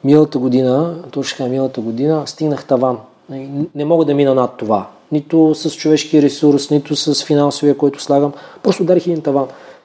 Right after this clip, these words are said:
И чудя се, чудя се. Отидох при един от най-изявените финансови експерти.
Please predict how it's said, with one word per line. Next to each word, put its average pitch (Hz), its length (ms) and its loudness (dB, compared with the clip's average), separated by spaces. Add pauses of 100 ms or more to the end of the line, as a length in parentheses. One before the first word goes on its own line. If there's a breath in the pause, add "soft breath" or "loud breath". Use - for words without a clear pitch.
(500 loud breath)
И 226 120 -4 (120)
чудя 196 200 4
се, - 120 -4
чудя 175 220 2
се. 196 140 -6 (560)
Отидох 156 260 4
при - 80 0
един 147 160 6
от 139 280 -4
най-изявените 131 540 2
финансови 123 420 -2
експерти. - 420 -2